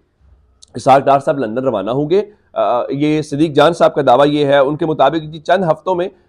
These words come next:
मेडिकल चेकअप के लिए के नाम पर इसहाक डार लंदन रवाना हो सकते हैं। आर्जी तौर पर किसी और को वजीर खजाना बनाया जाएगा, फिर डार साहब को डॉक्टर्स लंदन रोक लेंगे और जिसको आर्जी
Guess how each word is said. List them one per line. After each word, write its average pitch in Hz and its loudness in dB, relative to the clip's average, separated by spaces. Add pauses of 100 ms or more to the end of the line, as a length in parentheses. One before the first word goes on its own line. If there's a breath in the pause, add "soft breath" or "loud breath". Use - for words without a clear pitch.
(120 soft breath)
मेडिकल 170 -2
चेकअप 185 -4
के 190 -2
लिए 160 -6
के 156 -6
नाम 143 -2
पर 160 -4
इसहाक 143 2
डार 147 -2
लंदन 135 -2
रवाना 117 -2
हो 143 -2
सकते 160 -8
हैं। 185 -8 (260 soft breath)
आर्जी 151 2
तौर 180 2
पर 185 -2
किसी 175 -16
और 139 2
को 175 -4
वजीर 170 -2
खजाना 175 -4
बनाया 175 0
जाएगा, 175 -2 (320 soft breath)
फिर 180 2
डार 135 6
साहब 180 2
को 180 -2
डॉक्टर्स - -4
लंदन 139 0
रोक 113 -4
लेंगे 160 0
और 139 -2
जिसको 165 -6
आर्जी 160 2